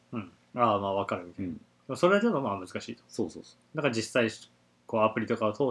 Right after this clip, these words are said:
Speaker 1: して、
Speaker 2: うん。
Speaker 1: まあ、見るっていう。
Speaker 2: そう、測定していくと、まあ、あなたの色はこれですよ、みたいな。
Speaker 1: うーん。
Speaker 2: っていうのがわかるらしくて、まあ、これでも、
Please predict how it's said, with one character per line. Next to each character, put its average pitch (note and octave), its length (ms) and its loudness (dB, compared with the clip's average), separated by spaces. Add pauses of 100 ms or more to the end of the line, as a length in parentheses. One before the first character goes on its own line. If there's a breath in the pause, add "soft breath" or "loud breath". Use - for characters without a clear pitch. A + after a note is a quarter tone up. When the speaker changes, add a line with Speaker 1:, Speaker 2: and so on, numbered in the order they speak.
Speaker 1:
し - 80 -10
て、 G3 280 2
Speaker 2:
う A#2 40 -4
ん。 F2+ 140 -10 (680)
Speaker 1:
ま G#2+ 80 -2
あ、 F2 160 -6 (420)
見 G2+ 140 -4
る F2 80 -10
っ F2+ 40 -14 (180)
て - 100 -6
い - 20 -2
う。 G2+ 60 0
Speaker 2:
そ - 60 -8
う、 - 40 -16 (180)
測 - 220 -12
定 F#2 160 -6
し - 80 -10
て - 80 -4
い F#2 60 -4
く - 80 -14
と、 - 180 -4 (800)
ま G2 120 -6
あ、 - 20 -4
あ - 20 -6
な G2 100 -6
た F#2 120 -6
の D#2+ 160 -4
色 D#2+ 140 -4
は D#2 60 -8
こ - 140 -10
れ D2+ 60 -4
で D2+ 80 -8
す - 120 -16
よ、 - 80 -12
み - 60 -18
た - 80 -20
い - 60 -20 (260)
な。 C3+ 80 -2
Speaker 1:
う - 20 2
ー E3 460 0
ん。 F3 40 -6
Speaker 2:
っ - 20 -6 (1040)
て C3+ 100 -8
い C3 40 -2
う - 20 -4
の B2+ 80 -6
が A#2+ 80 -4
わ E2+ 100 -2
か G2+ 120 -2
る F2+ 80 -2
ら F#2 80 -2
し - 80 -12
く - 80 -20
て、 - 240 -6 (560)
ま C3 80 -8
あ、 G2+ 60 -8
こ G#2+ 120 -4
れ A2 220 2
で A2+ 100 0
も、 E2+ 160 -4